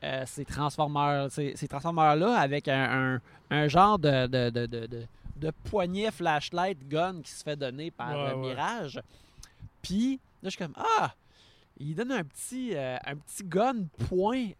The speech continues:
Speaker 1: comme Megaman. Encore là, continuant les références des années quatre-vingt-dix, comme il fait des références à toutes, mais ok, c'est comme, lui pis son frère, ils ont juste joué genre à, à, à, à Sonic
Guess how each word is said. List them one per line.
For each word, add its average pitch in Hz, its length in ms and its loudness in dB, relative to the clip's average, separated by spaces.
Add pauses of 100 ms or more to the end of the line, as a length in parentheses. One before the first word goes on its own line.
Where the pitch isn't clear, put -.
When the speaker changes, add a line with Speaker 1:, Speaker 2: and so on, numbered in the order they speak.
Speaker 1:
comme 160 240 -2
Megaman. 147 800 -4
Encore 147 260 -4
là, 190 140 0
continuant 185 500 -2
les 170 180 -2
références 156 360 -2
des 151 60 -6
années - 20 -8
quatre-vingt-dix, 135 640 -6
comme 139 180 -6
il 139 80 -6
fait 190 120 -4
des 185 60 -2
références 170 440 -2
à 156 80 -4
toutes, 208 200 -2
mais 139 240 -6 (640)
ok, 170 120 -8
c'est 208 200 -2
comme, 175 180 -4 (440)
lui 185 120 -2
pis 208 60 -10
son 214 220 4
frère, 226 260 2
ils 208 60 4
ont 175 140 4
juste 170 260 0
joué 175 280 2
genre 165 300 2
à, 135 360 0
à, 131 580 -2
à, 135 60 -2
à - 20 -2
Sonic 165 440 -4